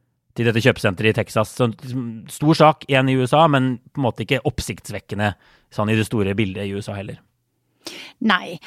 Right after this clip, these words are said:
Speaker 2: eh, men det har jo, som du nevner, kommet, eh, opp en diskusjon, som det alltid gjør, om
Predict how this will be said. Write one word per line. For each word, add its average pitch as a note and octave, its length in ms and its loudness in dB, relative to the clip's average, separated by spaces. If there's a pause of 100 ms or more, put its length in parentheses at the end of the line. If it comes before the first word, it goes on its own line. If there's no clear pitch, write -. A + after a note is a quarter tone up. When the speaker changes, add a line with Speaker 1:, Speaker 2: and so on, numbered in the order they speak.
(340)
Speaker 2:
eh, G#3+ 340 2 (100)
men C4 360 2 (220)
det B3+ 480 -4
har D4 200 4
jo, G#3+ 140 0
som G#3+ 200 -2
du G3+ 80 -4
nevner, G3+ 440 -2
kommet, - 500 -6
eh, E3+ 100 -8 (100)
opp - 200 -12
en E3 100 -6
diskusjon, G#3+ 500 -4
som D#3+ 180 -8
det D3+ 100 -8
alltid F3 320 -8
gjør, F#3+ 360 0
om E3 300 -4